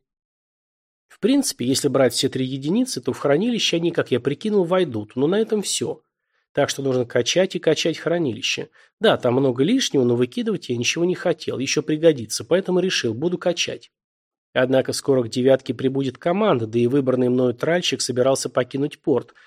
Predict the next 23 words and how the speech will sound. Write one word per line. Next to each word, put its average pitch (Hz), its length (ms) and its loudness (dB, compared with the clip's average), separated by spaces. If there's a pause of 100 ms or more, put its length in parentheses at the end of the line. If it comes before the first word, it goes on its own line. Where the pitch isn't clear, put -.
(140)
сопровождая 127 680 2
тяжёлый 120 380 0
крейсер 175 440 -2
в - 40 -8
составе 113 500 -4
эскадры, 110 520 -6 (360)
поэтому 226 340 2
я 135 120 4
решил 123 300 0
рискнуть. 123 560 -6 (1300)
Раздевшись, 185 600 0
достал 170 340 0
свою 170 260 0
шлюпку, 202 460 -4
купольную 160 480 0
в 143 60 -2
Риге, 143 280 -2
и - 20 -2
погрёб 135 460 2
в - 60 -10
сторону 175 380 0
стоянки 120 500 -2
тральщика. 127 680 -4